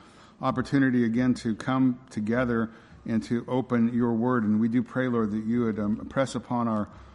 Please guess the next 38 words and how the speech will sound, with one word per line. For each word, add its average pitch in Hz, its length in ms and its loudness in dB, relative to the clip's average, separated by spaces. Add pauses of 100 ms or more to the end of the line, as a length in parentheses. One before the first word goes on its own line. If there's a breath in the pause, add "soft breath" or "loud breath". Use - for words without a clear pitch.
(220 loud breath)
minds 117 500 2
the 107 100 -4
truth 123 360 -4
that 117 100 -4
you 113 140 0
have 104 180 -4
laid, 113 420 0
uh, 104 140 -2 (680 loud breath)
before 113 480 -4
us, 107 260 -4
and 104 160 -2
that 104 320 -10
by, 107 300 -2 (480 loud breath)
uh, 101 100 -8
studying 120 600 -2
that 107 100 -4
we 110 100 -4
might 110 220 0
be 104 80 -4
transformed 110 580 -4
and 98 140 -2
changed 104 420 -2
by 101 160 -4
this 98 160 -6
time 107 300 -4
together 101 340 -4
in 101 80 0
your 101 120 0
word. 90 340 -6 (560 loud breath)
Uh, 104 40 -4
we 101 100 -2
pray 117 180 -2
these 110 180 0
things 104 220 -2
in 104 80 -2
Christ's 107 420 -6
name. 98 320 -4 (640 soft breath)
Amen. 95 400 -4